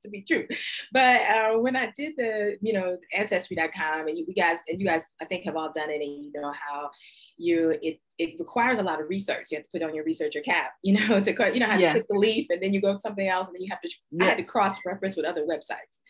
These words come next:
Speaker 1: So it was
Speaker 2: Yeah.
Speaker 1: quite a process, but I was able to go back six generations maternally on my mom's side to
Speaker 2: Mm.
Speaker 1: her sixth great grandmother, who was, would have been enslaved along the Mississippi Delta.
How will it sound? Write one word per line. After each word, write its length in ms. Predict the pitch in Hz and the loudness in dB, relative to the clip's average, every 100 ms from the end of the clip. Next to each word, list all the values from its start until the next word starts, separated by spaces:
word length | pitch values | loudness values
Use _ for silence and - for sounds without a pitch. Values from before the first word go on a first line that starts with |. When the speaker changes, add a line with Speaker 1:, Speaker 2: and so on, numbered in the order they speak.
| - - - | -20 -20 -20
Speaker 1:
So 220 | - 233 202 | 0 4 8
it 180 | 226 | 8
was 120 | 285 180 | 6 4
Speaker 2:
Yeah. 100 | 170 | 4
Speaker 1:
quite 180 | 320 | 6
a 120 | 302 226 | 4 0
process, 520 | 269 320 - 180 180 | 0 0 -2 -4 -4
but 120 | 196 | -4
I 80 | 180 | -4
was 140 | 180 | -2
able 180 | 185 180 | -4 -4
to 60 | 170 | -4
go 120 | 170 | -2
back 220 | 175 165 | -2 -2
six 240 | - 208 - | -4 -10 -6
generations 680 | 175 170 175 190 160 156 - - | -4 -2 -2 -4 -8 -10 -16 -10
maternally 680 | 170 165 247 208 147 135 | -6 -4 -2 -2 -2 -4
on 100 | 151 | -8
my 80 | 156 | -8
mom's 380 | 156 170 170 190 | -8 -8 -8 -8
side 420 | 143 131 139 131 - - - - | -10 -8 -10 -12 -14 -20 -20 -12
to 120 | - 170 | -2 0
Speaker 2:
Mm. 160 | 170 | 0
Speaker 1:
her 360 | 180 170 165 - | 0 2 0 -4
sixth 280 | - 214 - | -4 -4 -2
great 220 | 185 165 | -2 -2
grandmother, 560 | 160 156 151 147 147 143 | -4 -8 -8 -6 -6 -4
who 140 | 160 | -4
was, 360 | 143 143 143 - | -4 -4 -6 -6
would 100 | 190 | -2
have 80 | 180 | 0
been 140 | 175 160 | 0 -2
enslaved 400 | 151 156 151 147 | -2 0 0 0
along 240 | 143 143 | -2 -6
the 60 | 139 | -6
Mississippi 640 | 151 - 151 151 139 127 | -8 -8 -8 -8 -10 -8
Delta. 320 | 156 151 - | -6 -8 -10